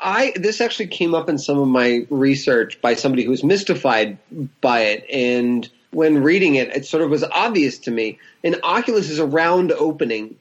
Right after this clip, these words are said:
usually in a, a dome or something.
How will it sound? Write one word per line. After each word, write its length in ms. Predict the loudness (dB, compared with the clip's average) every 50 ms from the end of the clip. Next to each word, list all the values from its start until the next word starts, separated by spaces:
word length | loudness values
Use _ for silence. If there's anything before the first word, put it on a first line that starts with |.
| _
usually 540 | -8 -4 -4 -2 -2 -2 0 0 2 2 2
in 300 | 0 -2 -2 -2 0 2 2
a, 240 | 2 0 0 -2 -2 0
a 140 | 0 0
dome 480 | 0 0 2 2 4 6 4 4 4 2
or 100 | 0 -4
something. 540 | -6 -6 -6 -6 -6 -6 -8 -8 -8 -8 -12